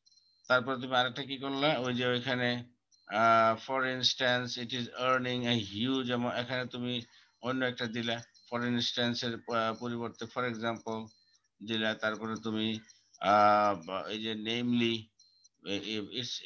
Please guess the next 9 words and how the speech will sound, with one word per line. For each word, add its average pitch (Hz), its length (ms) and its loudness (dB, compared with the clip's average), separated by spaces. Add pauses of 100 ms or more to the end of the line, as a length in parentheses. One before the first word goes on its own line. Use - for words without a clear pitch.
its 120 100 -8 (180)
various 120 320 0 (100)
sectors, 117 440 -6 (220)
namely 117 340 0 (100)
manpower, 113 520 0 (100)
এখানে 113 360 -6
such 113 360 -2
as 110 80 2
দিলা। 104 380 -4